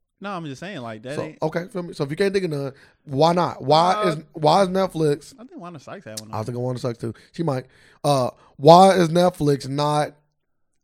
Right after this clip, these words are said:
Speaker 2: putting money into them like they
Speaker 1: I'm,
Speaker 2: are
Speaker 1: I'm just,
Speaker 2: a Amy
Speaker 1: but,
Speaker 2: Schumer or
Speaker 1: but,
Speaker 2: Dave Chappelle?
Speaker 1: but,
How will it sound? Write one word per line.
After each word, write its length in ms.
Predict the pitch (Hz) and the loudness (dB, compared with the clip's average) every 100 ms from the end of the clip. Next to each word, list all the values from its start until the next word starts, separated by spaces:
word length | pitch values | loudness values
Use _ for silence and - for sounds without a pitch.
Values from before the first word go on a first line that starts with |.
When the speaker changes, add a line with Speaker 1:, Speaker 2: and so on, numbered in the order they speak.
| _ _ _ _ _ _ _ _ _ _ _ - | _ _ _ _ _ _ _ _ _ _ _ -8
Speaker 2:
putting 240 | - 156 | -6 -4
money 220 | 143 147 143 | -4 -6 -6
into 160 | 131 | -6
them 300 | 135 170 151 | -6 -6 -6
like 180 | 143 120 | -8 -10
they 140 | 127 127 | -6 -4
Speaker 1:
I'm, 80 | |
Speaker 2:
are 260 | 123 123 127 | -2 -4 -6
Speaker 1:
I'm 180 | 139 131 | -12 -16
just, 160 | 120 - | -18 -14
Speaker 2:
a 120 | - | -10
Amy 160 | 131 131 | -6 -6
Speaker 1:
but, 40 | 127 | -6
Speaker 2:
Schumer 240 | - 135 | -8 -8
or 120 | 127 | -6
Speaker 1:
but, 60 | 123 | -6
Speaker 2:
Dave 140 | 131 | -6
Chappelle? 260 | 123 196 170 | -6 -4 -4
Speaker 1:
but, 160 | 139 | -4